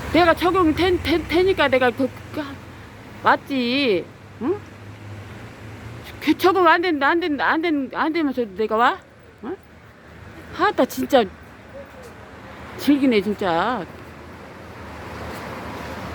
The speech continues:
하다 농협 진짜 도-, 도둑놈 새끼들만 있네, 진짜. 앉아있네. 본사에서 심사가 들어갔으면 지긴 생략이 찍히-, 그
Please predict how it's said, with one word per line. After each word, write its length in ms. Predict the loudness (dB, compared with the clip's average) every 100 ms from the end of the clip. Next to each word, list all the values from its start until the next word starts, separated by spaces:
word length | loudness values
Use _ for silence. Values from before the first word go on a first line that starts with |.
| -2
하다 280 | 0 2 4
농협 280 | 6 4
진짜 220 | 2 4 2
도-, 380 | 0 -10 -8
도둑놈 400 | -2 4 6 6
새끼들만 540 | 4 0 0 2 2 2
있네, 360 | 2 2 2
진짜. 580 | -2 -2 0 2 0 -2 -6 -12 -16 -16 -16 -14 -2
앉아있네. 720 | 0 4 4 4 4 2 0 -6 -10 -14 -16 -16 -16 -16 -16 -16 -16 4
본사에서 520 | 6 8 6 4 0
심사가 420 | 0 -2 2 2
들어갔으면 500 | 0 0 0 0 -2 0
지긴 280 | 4 6
생략이 440 | 6 4 2 2 -4 -10 -10 -8 -8 -10 -20 -20 -12
찍히-, 300 | -10 -10 -12 -14 -2
그 160 | 0